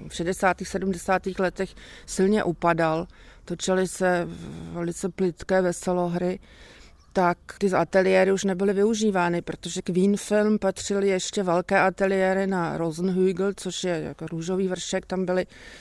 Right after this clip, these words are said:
další velké ateliéry, tam byla taky velká zvuková hala, kde například nahrávali i filharmonici na desky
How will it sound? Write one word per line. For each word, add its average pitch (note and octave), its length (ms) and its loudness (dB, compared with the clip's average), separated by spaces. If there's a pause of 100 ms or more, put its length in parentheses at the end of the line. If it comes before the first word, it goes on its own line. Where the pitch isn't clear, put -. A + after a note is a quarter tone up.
(180)
další E3 320 0
velké F#3+ 300 4
ateliéry, F#3 460 2
tam F3+ 140 -2
byla F3+ 120 2
taky F3 180 -2
velká F3 340 -2
zvuková F3+ 420 -2
hala, E3+ 240 -2
kde E3+ 160 -4
například F3 420 -6
nahrávali E3+ 480 0
i E3 120 -4
filharmonici F3 1080 -2
na D#3 120 -2
desky E3 560 -4